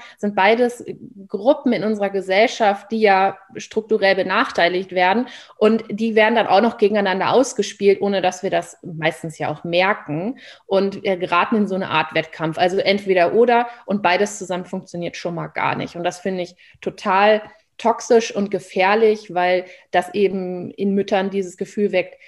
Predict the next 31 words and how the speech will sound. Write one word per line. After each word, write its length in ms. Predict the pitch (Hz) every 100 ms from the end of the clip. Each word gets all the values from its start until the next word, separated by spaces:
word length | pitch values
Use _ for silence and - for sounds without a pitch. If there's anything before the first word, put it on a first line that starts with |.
| _ -
ich 180 | 196
kann 200 | - 208
mich 140 | 220 208
ja 80 | 180
gar 180 | 175
nicht 140 | 175 185
um 80 | 185
mich 160 | 170
kümmern, 280 | - 190 175
weil 180 | 170 165
dann 360 | 170 175 185 - - -
leidet 380 | 175 160 165 160
mein 160 | 156
Kind 300 | 151 220 262
darunter 640 | 233 208 208 208 196 190 - - _
oder 540 | - 190 180 170 170 -
andere 360 | 190 202 175
könnten 380 | 170 185 185 180
denken, 280 | 160 160 185
ich 180 | 151 -
bin 140 | 135
eine 100 | 147
schlechte 420 | - 156 156 -
Mutter. 380 | 165 160 - -
Und 120 | 175
dann 160 | 170 170
sind 180 | 190 185
wir 80 |
schon 160 | 170 180
wieder 140 | 175
beim 240 | 160 165